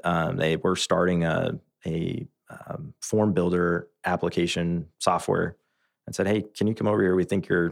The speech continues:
kinda, your operational construction mindset would be really good to kinda help try to tailor this product to."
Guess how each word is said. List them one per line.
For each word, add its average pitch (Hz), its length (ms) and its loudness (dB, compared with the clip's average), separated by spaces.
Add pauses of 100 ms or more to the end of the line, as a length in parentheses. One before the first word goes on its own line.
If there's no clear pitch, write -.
(140)
kinda, 90 300 0
your 85 320 -2
operational 92 640 2
construction 90 520 0
mindset 85 460 0
would 87 140 0
be 87 100 0
really 87 260 2
good 85 320 0
to 80 280 0 (640)
kinda 78 260 -6
help - 340 -4
try - 160 -4
to 82 100 -2
tailor 87 440 0
this 80 240 -4
product - 440 -2
to." 78 300 -2